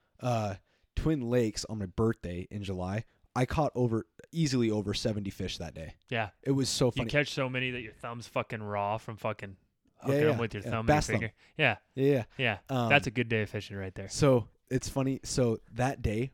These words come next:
Speaker 1: right from the rip, was a perfect day. It was my birthday.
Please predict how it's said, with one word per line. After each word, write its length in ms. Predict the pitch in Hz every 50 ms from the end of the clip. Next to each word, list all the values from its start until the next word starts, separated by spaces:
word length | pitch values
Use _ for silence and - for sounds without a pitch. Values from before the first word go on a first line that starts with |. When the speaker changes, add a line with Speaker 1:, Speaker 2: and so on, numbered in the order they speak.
| _ -
Speaker 1:
right 300 | 117 120 123 123 - -
from 240 | - - 156 151 147
the 80 | 127
rip, 360 | 101 101 104 110 135 156 - - - _ _ _ _ -
was 220 | 123 127 117 - - -
a 80 | 120
perfect 460 | 110 - - 139 123 - - 107 95
day. 200 | - 92 85 - -
It 80 | - 107
was 160 | 104 98 -
my 100 | 98 95
birthday. 540 | 92 - 123 123 113 - - 95 104 127